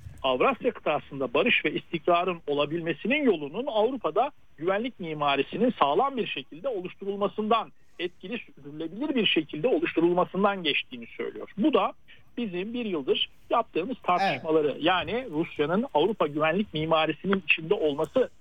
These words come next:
Speaker 1: e, gerektiği tartışmalarımıza, e, dönüp gelmiş oluyoruz. Bu konuda
Speaker 2: Evet.
Speaker 1: Almanya'nın da, bu konuda Fransa'nın da geçmiş dönem Amerikan baskısı oluşmadan önceki görüşleri zaten ortada. E, her iki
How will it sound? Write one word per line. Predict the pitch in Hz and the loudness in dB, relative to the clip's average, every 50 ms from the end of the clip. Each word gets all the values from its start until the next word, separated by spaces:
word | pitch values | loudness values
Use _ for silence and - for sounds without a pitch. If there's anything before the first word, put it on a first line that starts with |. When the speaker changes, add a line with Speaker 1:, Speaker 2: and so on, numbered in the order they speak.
| - - - - | -20 -18 -12 -8
Speaker 1:
e, | - 151 | -6 -6
gerektiği | 156 180 233 220 190 156 - - - 147 285 | -4 0 0 0 2 0 -2 -2 -4 -6 -2
tartışmalarımıza, | - - 220 196 - - - - 156 139 139 143 143 139 147 143 170 247 277 285 - - - - - - | 0 0 0 0 0 -2 -2 -2 0 0 2 2 0 0 0 2 2 2 0 0 -6 -14 -20 -20 -16 -12
e, | 160 165 170 170 196 | -10 -10 -6 -4 -2
dönüp | 233 185 196 220 - - | -2 0 -2 -2 0 0
gelmiş | 190 170 190 240 220 - | 0 0 0 -2 -6 -4
oluyoruz. | - 175 160 151 139 127 113 110 - - | 0 0 2 2 2 0 0 -2 -6 -8
Bu | 226 214 | -6 -2
konuda | - 202 175 156 156 | 0 0 0 2 0
Speaker 2:
Evet. | 151 127 156 | 0 0 -2
Speaker 1:
Almanya'nın | 156 160 208 226 233 226 202 160 143 135 127 127 | -2 0 0 2 2 0 -4 -6 -6 -8 -8 -8
da, | 131 151 190 | -8 -8 -8
bu | 208 | -8
konuda | - 190 175 175 202 190 | -8 -6 -2 0 0 0
Fransa'nın | - - 180 190 208 202 - - 151 135 127 123 | 0 2 2 4 4 2 0 -2 -4 -4 -4 -2
da | 190 226 233 | 0 0 0
geçmiş | 175 156 143 - - 254 247 - - | 0 -2 -2 -2 0 0 0 0 2
dönem | - 139 135 123 113 - - | 2 2 2 2 0 0 0
Amerikan | 147 151 151 156 156 - - 185 180 | 0 2 2 2 2 2 0 2 2
baskısı | 156 147 - - - 139 - - 185 | 2 2 0 -2 -8 -6 -2 0 2
oluşmadan | 156 160 220 - - 175 151 147 147 147 | 2 2 2 2 2 0 2 2 2 0
önceki | 185 180 165 143 139 131 - 190 185 | 2 0 2 2 2 0 0 0 2
görüşleri | 175 160 143 139 - - - 117 151 233 277 - - - - - - 135 135 | 2 2 2 0 -2 -4 -2 0 2 0 0 -2 -8 -18 -18 -20 -18 -8 -4
zaten | 180 190 185 - - 143 160 208 247 - - - - - - | 0 0 0 0 0 0 -2 -2 -2 -6 -14 -20 -20 -4 0
ortada. | 240 233 226 208 - 147 127 123 160 208 240 226 - - - - - - | 0 2 2 0 -2 -4 -2 0 0 0 0 -2 -6 -16 -20 -12 -8 -6
E, | 165 165 175 | -6 -4 -2
her | - 233 240 | -2 -2 -2
iki | 214 - - - 143 | -2 0 0 0 0